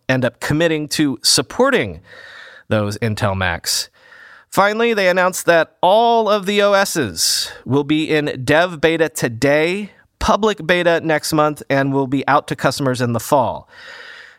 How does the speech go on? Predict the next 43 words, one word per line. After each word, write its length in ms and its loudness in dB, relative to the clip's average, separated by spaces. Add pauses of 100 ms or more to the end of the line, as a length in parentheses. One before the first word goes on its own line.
Just 160 -4
checking 300 -2
my 120 2
notes 240 -2
here 140 2
to 80 -4
see 920 -2
anything 320 -2
that 100 0
I 80 0
missed. 380 -2
I 100 6
O 80 2
S 140 0
fourteen 520 -2
will 100 0
be 140 -2
compatible 680 0
with 200 -2 (120)
older 260 2
iPhones 420 0
going 200 0
back 180 0
to 100 -4
the 140 0
original 400 -2
iPhone 380 0
S 200 -2
E 300 0
and 180 0
the 60 -2
iPhone 400 -2
six 240 -2
S 220 0
and 120 -4
six 220 -2
S 160 -2
Plus. 540 0 (840)
Back 200 0
on 100 0
the 80 -2
privacy 720 -2
tip, 340 0